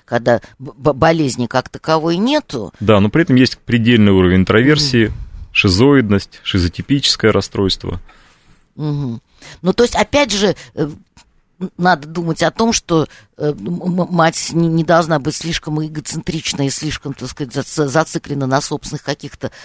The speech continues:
Speaker 1: фантазиях в отношении ребенка, а, а, ну, должна, что ли, понимать степень ответственности. Вот, э, пе-, перед
Speaker 2: Ребенка
Speaker 1: ним.
Speaker 2: нужно принимать, принимать, быть внимательным к нему, э,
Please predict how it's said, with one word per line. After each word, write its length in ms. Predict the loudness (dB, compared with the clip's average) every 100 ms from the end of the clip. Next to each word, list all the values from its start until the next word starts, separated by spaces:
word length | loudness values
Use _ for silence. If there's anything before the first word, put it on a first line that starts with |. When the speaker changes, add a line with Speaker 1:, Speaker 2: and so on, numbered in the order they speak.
| -12
Speaker 1:
фантазиях 600 | 0 0 2 0 0 -6
в 20 |
отношении 560 | -8 -6 -4 -2 -4 -4
ребенка, 680 | -6 0 0 0 -2 -4 -4 -16 -20 -20 -8
а, 320 | 0 2 0 -6
а, 120 | -16 -16 -18 -18 -18
ну, 260 | -12 -4 0
должна, 380 | 0 0 -2 -4
что 220 | -4 -6
ли, 80 | -4
понимать 380 | -4 -2 -2
степень 360 | -2 -8 -4 -2
ответственности. 680 | -2 -6 -14 -8 -8 -8 -10
Вот, 140 | -12 _ -18
э, 220 | -16 -18 -20 _
пе-, 120 | -20
перед 180 | -8 0
Speaker 2:
Ребенка 240 | 2 4 4
Speaker 1:
ним. 40 |
Speaker 2:
нужно 160 | 2 2
принимать, 600 | 2 4 6 4 2 -4 -12 -20 _ _ _
принимать, 500 | 0 4 4 4 2
быть 220 | 2 0 4
внимательным 560 | 4 4 4 2 2
к 100 | -2
нему, 260 | -4 -4 -8 _ _ _ _ _ _ _
э, 120 | -20